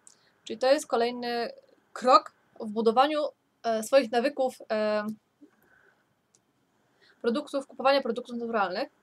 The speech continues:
Od szamponu można zawsze zacząć. Bardzo dobry,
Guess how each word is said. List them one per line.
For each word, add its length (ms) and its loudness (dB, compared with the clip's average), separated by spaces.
Od 140 -6
szamponu 300 -6
można 220 -6
zawsze 240 -8
zacząć. 440 -12
Bardzo 380 6
dobry, 400 4